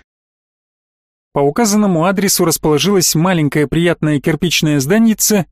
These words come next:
в конце Оукфилд-стрит. Вдоль фасада при этом стояли облетевшие клены. Я припарковался и поднялся к входу в вестибюль.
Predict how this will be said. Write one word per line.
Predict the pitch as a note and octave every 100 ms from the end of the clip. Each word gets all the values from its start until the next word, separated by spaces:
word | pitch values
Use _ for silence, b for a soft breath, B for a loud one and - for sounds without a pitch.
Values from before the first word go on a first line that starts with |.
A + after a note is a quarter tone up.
| -
в | -
конце | F#3+ F#3 - A3+ D#3
Оукфилд-стрит. | F3+ G3+ - - G3 F3 - - C#3 - - _ _ -
Вдоль | A#2 D#3+ E3+
фасада | D3 C3+ F#3 F3+
при | D3+ D#3
этом | E3+ E3
стояли | - D3+ D3+ F3+
облетевшие | D#3 C#3+ D3+ E3+ - F3+ E3+
клены. | F3+ E3+ C3 A2 F#2 _ _ -
Я | F3
припарковался | - G3+ - - E3 G#3+ - E3
и |
поднялся | D3 D3 D3+ F3 - D#3
к |
входу | - - E3 D3+
в |
вестибюль. | C#3 D#3+ - - D#3 A#3 A3+